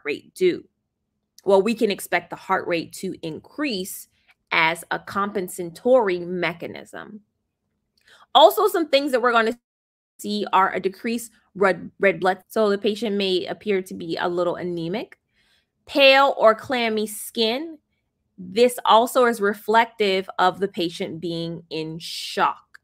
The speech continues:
okay? Nausea and vomiting and worsening abdominal or pelvic pain.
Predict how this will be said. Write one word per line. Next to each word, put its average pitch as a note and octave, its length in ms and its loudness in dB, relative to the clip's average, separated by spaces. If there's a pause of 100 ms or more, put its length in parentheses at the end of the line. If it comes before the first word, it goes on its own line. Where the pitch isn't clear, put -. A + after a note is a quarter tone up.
(360)
okay? C#3+ 380 -14 (640)
Nausea C4 560 4
and A3 240 0
vomiting A#3 800 2
and G3 420 -2
worsening B3+ 880 -2
abdominal G#3 1040 0
or F#3 200 0
pelvic G3+ 680 -4 (220)
pain. E3+ 640 -8